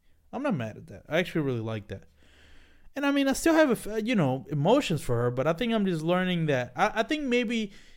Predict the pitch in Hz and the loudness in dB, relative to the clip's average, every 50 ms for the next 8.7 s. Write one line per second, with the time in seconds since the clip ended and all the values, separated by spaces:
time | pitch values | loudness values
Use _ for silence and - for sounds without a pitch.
0 | - - - - 254 262 - 330 302 269 220 233 240 240 233 220 - - 185 170 | -20 -8 -2 0 0 0 0 -4 -4 -2 -2 0 0 0 0 -2 0 2 2 2
1 | - - - - - 208 202 - 170 151 147 143 135 143 131 135 139 131 127 123 | 2 2 2 4 4 4 2 0 -2 -2 -2 -2 -2 -2 -2 0 0 0 0 -2
2 | 117 - - - - - 139 147 185 196 190 165 135 113 - - 123 113 117 104 | -4 -6 -10 -16 -12 -4 0 2 2 2 2 2 -2 -4 -4 -6 -6 -6 -6 -8
3 | - - - 110 101 101 - - - 107 120 156 165 165 - - - - - - | -8 -8 -8 -6 -6 -6 -8 -10 -12 -12 -10 -10 -12 -12 -14 -20 -20 -20 -20 -20
4 | - - - _ _ - _ - - - - - - - - 117 123 120 - - | -20 -20 -20 _ _ -20 _ -20 -20 -20 -20 -20 -20 -18 -10 -8 -6 -6 -6 -4
5 | - 123 131 131 123 120 - - 131 123 - 101 98 110 156 180 196 - - - | -2 -2 -2 -2 -4 -6 -6 -4 -4 -6 -6 -6 -2 0 2 2 2 0 -4 -12
6 | 113 - - - - - - - - - - - - - - - - - - - | -14 -18 -20 -20 -20 -20 -20 -20 -20 -20 -20 -20 -20 -20 -20 -20 -20 -20 -20 -12
7 | - - 139 135 - 185 180 180 - - - - - 160 196 214 226 190 190 180 | -4 -2 -2 0 0 0 -2 -2 -4 -12 -12 -8 -2 0 0 2 2 2 2 2
8 | 156 139 - - - - 202 233 214 151 120 110 104 - | 2 0 -2 0 4 6 8 8 8 6 0 -4 -8 -12